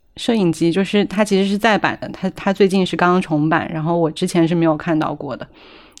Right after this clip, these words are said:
我打开的时候，我，我很震惊。首先那个奇洛跟我家的猫的花色几乎是一模一样，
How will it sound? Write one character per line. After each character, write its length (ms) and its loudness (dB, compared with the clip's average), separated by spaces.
我 120 2
打 180 2
开 140 0
的 120 4
时 100 -2
候， 260 4
我， 300 -2
我 100 -4
很 200 4
震 200 6
惊。 300 4
首 140 -2
先 200 2
那 120 2
个 280 4
奇 200 -6
洛 280 4
跟 180 4
我 140 4
家 160 4
的 60 4
猫 240 6
的 180 -2
花 240 2
色 240 2
几 140 -4
乎 180 0
是 100 0
一 260 2
模 200 6
一 100 4
样， 220 0